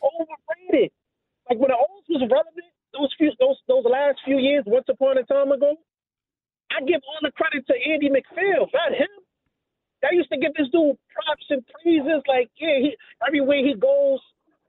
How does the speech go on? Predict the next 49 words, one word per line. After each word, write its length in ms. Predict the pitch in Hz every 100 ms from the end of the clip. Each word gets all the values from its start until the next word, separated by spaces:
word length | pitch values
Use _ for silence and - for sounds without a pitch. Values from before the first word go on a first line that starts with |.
| _ _ _ _ _
he's 240 | 285 294
the 100 | 262
reason 300 | 214 277 240
why 120 | 240
the 80 | 233
teams 280 | - 269 247
get 140 | 220 220
better. 180 | 269
No, 140 | 226 330 349
it's 100 | -
not. 240 | 208 294 381 _ _ _ -
It's 100 | 254 294
the 60 | -
other 160 | 285
managers 440 | 269 294 285 247 240
that 120 | 240 -
take, 180 | 277 240 277 _ _
take 140 | 277 233 269
over 160 | 320 254 - 247
after 380 | 330 - 247 208
him. 200 | 170 139 _ _ _ _ -
I've 160 | 302 302
been 180 | 370 320
told 200 | 277 247
you 120 | 240
how 100 | 240
I 40 | 233
felt 100 | 254
about 220 | 233 214 -
Buck 80 | - -
in 80 | 214
the 80 | 208
nineties 380 | 247 247 208
when 100 | 190
he 80 | 208
was 80 | 190
with 100 | 202
the 80 | 202
Yanks. 300 | 262 254 _ _ _
He 80 | 294
had 140 | 320 285
all-star 500 | 359 381 - 285 240
teams. 300 | 240 190 135 _ _
He 60 | 233
couldn't 220 | 294 277
get 100 | 285
over 160 | 294 302
the 60 |
hump. 240 | 302 339